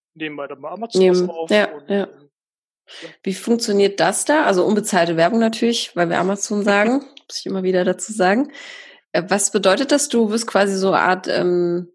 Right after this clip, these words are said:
Speaker 2: Handelspartner, oder?
Speaker 1: Äh, nee, ist, was ich eigentlich nur mache, ich importiere die, die Ware aus China.
Speaker 2: Ja.
Speaker 1: Ja, kümmere mich da um alles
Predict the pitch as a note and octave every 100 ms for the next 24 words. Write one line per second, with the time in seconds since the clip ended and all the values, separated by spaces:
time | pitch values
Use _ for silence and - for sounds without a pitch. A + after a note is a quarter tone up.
0 | - - G#3+ C4+ - - B3 - F#4 G4+
1 | F#3+ F#3 F3+ G3 - _ _ _ _ _
2 | _ _ _ F#3+ G3+ C4 - - - _
3 | _ _ - E3 F#3 - G3 G3+ F#3 F#3+
4 | G3+ F#3 - E3+ E3+ - F3+ F3+ D#3+ D#3+
5 | D#3 D3+ D3 D3+ D3+ - - F3 B3+ F#4+
6 | _ _ _ - F#3 E3+ B3 F#4 - A3
7 | B3 G3+ G3 G3+ G3 G3 F#3+ F#3+ F#3+ -
8 | -